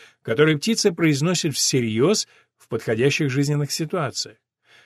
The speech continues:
Как часто, услышав громкое скрежетание, я в страхе бросался к окну, боясь увидеть одну из моих птиц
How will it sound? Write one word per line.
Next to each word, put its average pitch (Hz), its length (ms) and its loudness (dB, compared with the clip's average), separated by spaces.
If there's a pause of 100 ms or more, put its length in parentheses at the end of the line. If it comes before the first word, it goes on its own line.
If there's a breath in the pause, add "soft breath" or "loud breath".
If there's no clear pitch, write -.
(180 soft breath)
Как 233 200 4
часто, 220 420 4
услышав 123 540 0
громкое 139 420 0
скрежетание, 131 840 -2
я 123 140 0
в - 60 -6
страхе 175 540 -2
бросался 139 600 0
к - 100 -12
окну, 131 440 -2
боясь 101 420 -2
увидеть 120 360 -2
одну 110 220 -6
из 107 140 -8
моих 117 300 -8
птиц - 340 -2